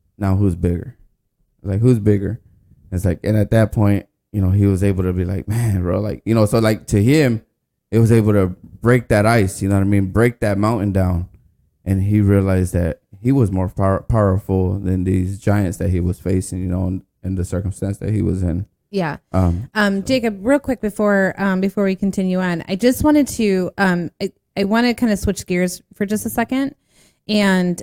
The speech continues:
Speaker 2: um, you had talked about doubt and unbelief, and so did Nikki. Um, so I kinda wanted to start there for just a second, because I feel like, uh, foundationally, let's talk about this first, and then we can move on into even, like, sharing some more testimonies and different things like that.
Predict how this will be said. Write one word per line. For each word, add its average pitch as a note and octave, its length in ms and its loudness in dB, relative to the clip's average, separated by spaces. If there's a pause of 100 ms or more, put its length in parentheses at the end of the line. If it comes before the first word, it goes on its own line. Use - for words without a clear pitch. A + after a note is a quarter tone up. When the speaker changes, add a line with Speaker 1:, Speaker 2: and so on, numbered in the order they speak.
Speaker 2:
um, F3+ 540 0 (1700)
you A3+ 180 4
had A3 100 4
talked C4 280 0
about G3+ 280 -2
doubt F#3 240 0
and G3 100 -2
unbelief, F3 420 -4
and F3 180 -2
so F3+ 140 -2
did E3 160 0
Nikki. D#3+ 480 -4 (220)
Um, F3+ 300 -2
so G3+ 140 -2
I G#3+ 40 4
kinda D4 200 2
wanted D4 220 4
to G#3 80 -4
start G3+ 260 -2
there F3+ 160 -4
for F3+ 120 -8
just F3 200 -6
a F3 40 -6
second, E3+ 400 -6
because F3+ 280 -6
I F#3 60 -2
feel A#3 220 -2
like, G#3 300 -2 (560)
uh, F3 260 -2 (180)
foundationally, F3+ 960 -2 (360)
let's F#3+ 200 -4
talk A#3 200 0
about G3+ 220 -2
this G3 240 -2
first, F3+ 260 -4
and F#3+ 80 -2
then F3+ 120 0
we F3+ 100 -2
can F#3+ 180 -2
move F3+ 200 0
on E3+ 180 -2
into E3+ 260 -6
even, E3+ 360 -4
like, D#3+ 200 -8
sharing F3 260 -4
some F3 180 -6
more D#3+ 80 -4
testimonies G3+ 720 0
and F3 120 -2
different F3 280 -4
things F3 200 0
like F#3+ 180 -2
that. A#3 300 -2